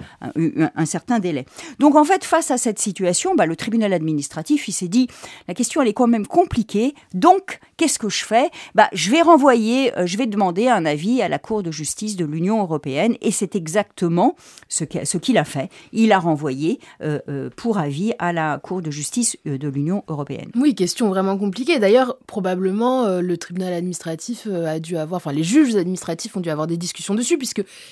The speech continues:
Speaker 2: ils sont saisis en deux mille neuf et la décision de surseoir à statuer est rendue en deux mille treize. Euh, donc, il y a un certain nombre d'années. Alors, évidemment,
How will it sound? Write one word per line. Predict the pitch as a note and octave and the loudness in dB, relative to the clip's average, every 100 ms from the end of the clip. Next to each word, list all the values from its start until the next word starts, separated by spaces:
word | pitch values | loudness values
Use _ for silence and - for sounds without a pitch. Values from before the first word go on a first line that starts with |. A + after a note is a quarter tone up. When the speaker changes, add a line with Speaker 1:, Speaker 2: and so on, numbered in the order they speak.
| - | -6
Speaker 2:
ils | A#3 A#3 | 0 2
sont | C4+ | 2
saisis | C#4 A#3+ G#3+ | 2 2 2
en | G3+ | 0
deux | G3 A3 | 2 2
mille | G#3+ G#3+ | 2 2
neuf | B3 F4 | 2 2
et | G#3 | 2
la | D#3 | 0
décision | E3+ G3+ B3+ - B3 C#4+ | 0 0 0 -2 -2 0
de | A3 | 0
surseoir | E3+ - C4 - C#4 A#3 | -2 -4 -4 -2 0 2
à | |
statuer | F#3+ - G3+ - A3+ E4+ - - - - | 0 -2 -4 -4 -4 -6 -8 -18 -16 0
est | G3 | 2
rendue | G3+ A3+ | 4 4
en | C#4+ F#3 | 4 2
deux | F3 B3+ | 2 4
mille | B3+ C4 | 4 2
treize. | - C4 F#3+ F3 E3+ - - - | 0 0 0 -2 -8 -14 -18 -2
Euh, | E3 | 0
donc, | E3+ F3+ F#3+ | 2 -2 -2
il | |
y | F3+ | -2
a | |
un | E3 | 0
certain | G#3+ G3 G3+ | -2 -2 0
nombre | G#3 G3+ E3 | 0 2 2
d'années. | E3+ B3+ | 4 6
Alors, | D3+ - _ | 4 0 _
évidemment, | C#3+ D#3+ G3 F3 - | -6 -2 0 -2 -4